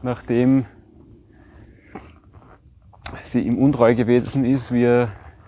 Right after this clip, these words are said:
im Kreuzzug war. Deswegen auch der Name Rotes Kreuz. Aber tatsächlich errichtet worden ist das Kreuz eben als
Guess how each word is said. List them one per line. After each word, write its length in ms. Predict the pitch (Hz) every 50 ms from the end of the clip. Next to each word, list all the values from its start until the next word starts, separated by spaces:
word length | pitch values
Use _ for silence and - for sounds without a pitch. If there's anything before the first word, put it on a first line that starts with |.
| - - _ _ _ _ _ _ _ - - - - - - - _ _ - - -
im 140 | 123 127 120
Kreuzzug 560 | - 117 120 139 - - - - 160 139 127
war. 240 | 120 120 131 165 175 - - - _ - - - - - - - _ _ _ _ _ - - - - - - - - - - _ - - - - - - - - - - - - - - _ _ _ _ - - - - - - - - _ _ - _ _ _ _ - - - -
Deswegen 800 | - - 113 113 110 - 117 117 117 - 127 127 123 120 110 - - - - - - - - - - - - - - - - - - - - - - - - -
auch 180 | - 101 -
der 120 | - 107 104
Name 240 | 101 101 104 110
Rotes 580 | 107 - 110 113 120 - 107 101 87 - - - - - - - - -
Kreuz. 540 | - - - 92 95 117 139 - - - - - _ - - - - - - - - - - - - - - - - _ - - - - - - - _ - - _ _ _ _ - - _ _ _ _ _ - _ - - -
Aber 220 | - 110 117 117 110
tatsächlich 420 | 131 120 - 120 117 110 - 123
errichtet 600 | 117 113 110 127 120 - - 127 113 - 104 - - - - - - -
worden 360 | - - 104 107 107 113 -
ist 200 | 82 107 - -
das 160 | 117 107 -
Kreuz 400 | - - 95 98 98 104 - -
eben 240 | - - 98 104 104
als 320 | 95 98 95 - - -